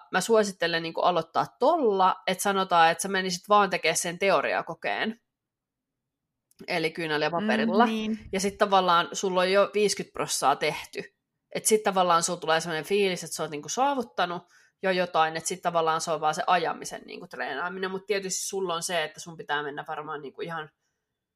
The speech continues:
Speaker 1: onko se sit autokouluun, koska mä en tiedä, miten tää toimii, kun munhan piti ottaa vaan se teoriakoe ja ajokoe.
Speaker 2: No siis, tää nyt on vaan tää, miten mä oon tän asian ymmärtänyt netistä, ja sitten just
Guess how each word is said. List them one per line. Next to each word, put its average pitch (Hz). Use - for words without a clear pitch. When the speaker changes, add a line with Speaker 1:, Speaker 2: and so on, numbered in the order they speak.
Speaker 1:
onko 170
se 185
sit 180
autokouluun, 170
koska 170
mä 190
en 190
tiedä, 180
miten 170
tää 156
toimii, 160
kun 143
munhan 180
piti 160
ottaa 160
vaan 156
se -
teoriakoe 156
ja 120
ajokoe. -
Speaker 2:
No 214
siis, 214
tää 202
nyt 247
on 302
vaan 185
tää, 170
miten 165
mä 160
oon 151
tän 113
asian -
ymmärtänyt 226
netistä, 202
ja 147
sitten 156
just -